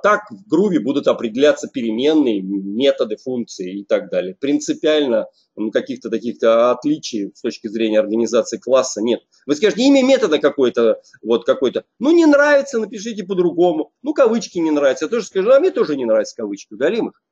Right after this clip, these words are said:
Где тут клавиши? <clears throat> Удалю их, никаких проблем. <clears throat> Все, пусть их не будет. <clears throat> Итак,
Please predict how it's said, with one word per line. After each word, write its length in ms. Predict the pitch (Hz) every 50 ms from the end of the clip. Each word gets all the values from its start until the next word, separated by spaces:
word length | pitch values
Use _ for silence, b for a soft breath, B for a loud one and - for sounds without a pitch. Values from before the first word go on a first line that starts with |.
| _ _ _ _
Где 160 | 110 113 117
тут 140 | - - _ _ _ _ _ _ _ _ _ _ _ _ _ _
клавиши? 540 | _ - 95 90 82 80 87 - - - _ _ _ _
<clears throat> 180 | _ _ _
Удалю 640 | - 113 - - 110 107 104 131 156 190 247 302 294
их, 200 | 220 151 - -
никаких 380 | - 95 92 - _ - - _
проблем. 420 | - 180 185 180 202 180 135 - - _ _ _ _ _ _
<clears throat> 380 | - - - - - - _ _ _ _ _ _ _ _ _ _ _ _
Все, 260 | - - 143 120 95
пусть 260 | - - 208 208 -
их 120 | - - -
не 100 | 104 87
будет. 180 | - - - _ _ _ _
<clears throat> 280 | - 85 - - - - _ _ _ -
Итак, 320 | 175 208 175 151 104 -